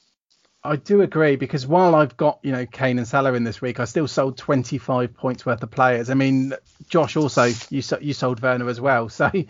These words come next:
you know, we, we were playing with fire a bit there, and I guess Kane bailed us out.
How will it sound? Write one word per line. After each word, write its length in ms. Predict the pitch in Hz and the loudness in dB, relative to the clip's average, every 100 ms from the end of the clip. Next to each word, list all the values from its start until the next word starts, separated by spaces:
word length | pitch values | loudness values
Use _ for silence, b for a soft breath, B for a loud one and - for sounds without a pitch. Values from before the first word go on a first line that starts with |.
| B B 240 | B B -10
you 160 | 160 147 | -4 -2
know, 160 | 139 | 0
we, 180 | 143 156 | 0 -2
we 320 | 160 170 175 | -4 -4 -2
were 80 | 170 | -2
playing 280 | - 175 160 | 2 2 2
with 140 | 139 | 0
fire 360 | - 165 139 123 | 0 2 2 0
a 60 | |
bit 180 | 117 120 | -2 -4
there, 240 | 123 135 135 | -4 -2 -2
and 80 | |
I 60 | 135 | -4
guess 200 | 151 - | -6 -8
Kane 500 | - - 156 147 131 | -12 -6 -4 -2 -6
bailed 420 | 113 135 143 139 | -2 0 0 -2
us 100 | 120 | -4
out. 300 | 131 117 113 | -4 -4 -6